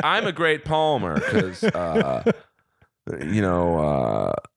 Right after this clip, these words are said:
Speaker 1: I'm, I'm starting to be a great palmer. You can't be obvious about it. Like, there's one person at the Comedy Store right now,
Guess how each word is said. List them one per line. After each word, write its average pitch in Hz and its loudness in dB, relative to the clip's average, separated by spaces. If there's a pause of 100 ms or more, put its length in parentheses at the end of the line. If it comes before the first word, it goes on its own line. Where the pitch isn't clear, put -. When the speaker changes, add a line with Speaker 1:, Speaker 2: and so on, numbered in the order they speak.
(560)
Speaker 1:
I'm, 113 -2
I'm 117 0
starting 170 -2
to 92 -2
be 82 0
a 76 0
great 71 -2
palmer. 50 -2
You 92 -4
can't 185 0
be 185 0
obvious 170 0
about 55 -2
it. 64 -2
Like, 120 0
there's 160 0
one 151 0
person 135 0
at 110 0
the 98 -2
Comedy 98 0
Store 82 2
right 73 0
now, 67 -2